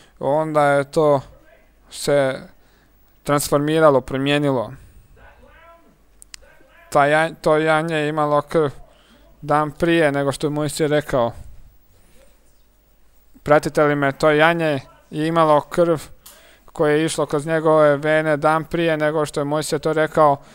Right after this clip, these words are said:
ali budući da je on rekao te riječi, ta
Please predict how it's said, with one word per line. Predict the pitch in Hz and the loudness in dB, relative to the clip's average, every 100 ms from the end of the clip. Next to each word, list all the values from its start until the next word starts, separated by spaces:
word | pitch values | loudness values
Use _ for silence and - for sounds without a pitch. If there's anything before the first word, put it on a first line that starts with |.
| - - - - | -20 -20 -20 -6
ali | 156 143 143 | -2 -2 -2
budući | 160 170 170 156 165 | -2 0 0 -2 -2
da | 147 | 2
je | |
on | 147 | 2
rekao | 151 156 165 143 | 2 0 0 0
te | - 151 | 0 0
riječi, | 151 156 151 - 151 - _ - - - _ _ - | 2 0 -2 -4 -8 -8 _ -20 -20 -20 _ _ -8
ta | - 165 147 131 | 0 2 0 -4